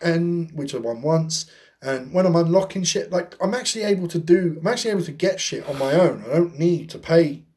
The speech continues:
for it. But then they've changed that. Like, they've changed that this year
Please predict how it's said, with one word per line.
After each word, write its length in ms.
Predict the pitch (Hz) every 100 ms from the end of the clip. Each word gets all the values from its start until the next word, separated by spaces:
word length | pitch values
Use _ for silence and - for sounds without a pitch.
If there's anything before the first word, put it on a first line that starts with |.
| _
for 360 | - 113 95 -
it. 200 | - - _ _ _ _ _
But 140 | 147
then 280 | 165 160 151
they've 200 | 156 151
changed 540 | - 196 208 170 - -
that. 240 | - -
Like, 300 | - - - _ _
they've 180 | - 139
changed 280 | - 190 175
that 180 | 170 156
this 240 | 147 -
year 300 | 156 - -